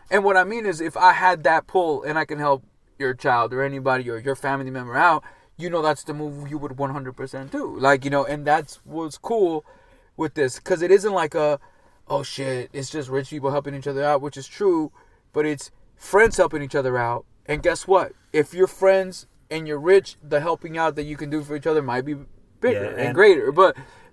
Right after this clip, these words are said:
Speaker 1: doesn't, doesn't mean that the same thing isn't what really is behind all of it, is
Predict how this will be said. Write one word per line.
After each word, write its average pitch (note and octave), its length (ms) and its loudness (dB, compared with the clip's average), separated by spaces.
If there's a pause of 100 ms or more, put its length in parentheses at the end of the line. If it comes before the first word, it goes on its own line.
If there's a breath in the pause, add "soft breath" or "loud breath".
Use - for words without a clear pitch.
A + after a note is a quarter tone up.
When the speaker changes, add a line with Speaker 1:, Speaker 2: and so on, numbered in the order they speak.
Speaker 1:
doesn't, F3 540 4
doesn't F3+ 260 2
mean F#3 140 -4
that F3 120 0
the D3+ 100 -10
same F3+ 280 -2
thing E3 300 -2
isn't E3 260 -4
what D#3+ 200 -2
really E3 540 -4
is D3+ 160 -4
behind C#3 380 -2
all E3+ 180 6
of C3 100 -2
it, C3 80 -2
is C#3 200 -4